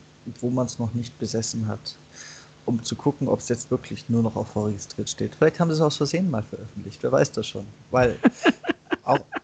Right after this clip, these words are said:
auch wenn ich mir was über V P N oder so hole, was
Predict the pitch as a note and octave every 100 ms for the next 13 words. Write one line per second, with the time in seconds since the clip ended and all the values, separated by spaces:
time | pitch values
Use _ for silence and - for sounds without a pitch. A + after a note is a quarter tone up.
0 | _ - - - B2+ A#2+ C3 C#3 D3+ -
1 | C#3 C3+ C#3 - - B2 B2 A#2 C3 B2
2 | A2+ B2+ E3+ F3+ F3+ E3 E3 E3+ E3+ C#3+
3 | C#3 D3 D#3 E3+ E3+ E3+ D3 C3 - -